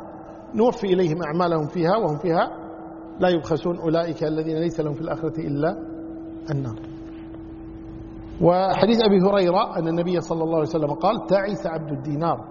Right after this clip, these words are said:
تعس عبد الدرهم، تعس عبد الخميلة، تعس عبد الخميصة". آه،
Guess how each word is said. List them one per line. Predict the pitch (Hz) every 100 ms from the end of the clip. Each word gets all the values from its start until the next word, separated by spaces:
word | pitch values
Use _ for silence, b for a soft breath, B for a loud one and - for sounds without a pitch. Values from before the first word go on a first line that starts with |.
| -
تعس | 147 151 151
عبد | 151 139
الدرهم، | 135 160 156 135 - -
تعس | 147 147
عبد | 147 151
الخميلة، | 147 - 160 180 147 127 B B B B -
تعس | 180 180 -
عبد | 160 156
الخميصة". | 147 151 185 165 135 131 - - - - - - - - - -
آه، | 160 143 143 139 135 131 127 123 123 131 131